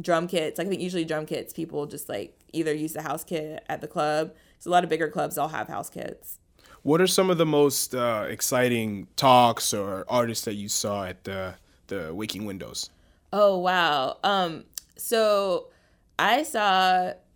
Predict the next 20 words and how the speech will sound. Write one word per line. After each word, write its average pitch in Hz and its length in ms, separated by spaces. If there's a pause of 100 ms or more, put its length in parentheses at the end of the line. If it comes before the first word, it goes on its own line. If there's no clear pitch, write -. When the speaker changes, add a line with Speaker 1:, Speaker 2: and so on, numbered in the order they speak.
(260)
Speaker 1:
Just 202 260
Plain 247 220
Jones. 180 520
I 165 60
really 185 240
liked 175 380 (280)
him. 151 480 (220)
He's, 160 300
like, 151 180
an 151 60
electro, 151 580
like, 143 180
rapper. 139 720 (340)
He 170 120
makes 156 180
his 165 80
own 147 120
beats, - 300
producer, 147 300
rapper. 156 500